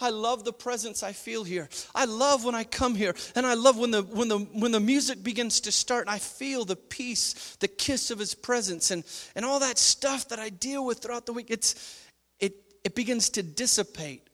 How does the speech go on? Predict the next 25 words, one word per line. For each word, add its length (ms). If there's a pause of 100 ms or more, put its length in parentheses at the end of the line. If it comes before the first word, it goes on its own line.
(720)
And 120
I 120
understand 500
that 60
there's 180
a 60
place 440
of 180
refreshing 840
in 100
his 180
presence 760
that 120
we 140
get 160
to 80
bask 480
in. 180 (920)
But 100
at 120
the 180
end 140
of 60
the 80
day, 560